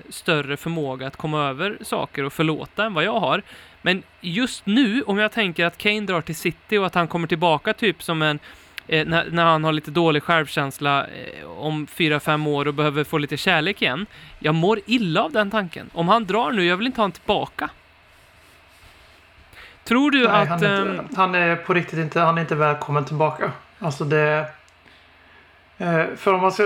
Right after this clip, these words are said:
Speaker 2: jag, jag förstår din liknelse, jag håller med i, i må-, mycket.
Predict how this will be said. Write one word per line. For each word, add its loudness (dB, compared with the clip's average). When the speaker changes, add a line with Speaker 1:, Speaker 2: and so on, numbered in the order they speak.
Speaker 2:
jag, 4
jag 2
förstår 0
din -2
liknelse, -6
jag 2
håller 2
med 2
i, -4
i 0
må-, 0
mycket. -2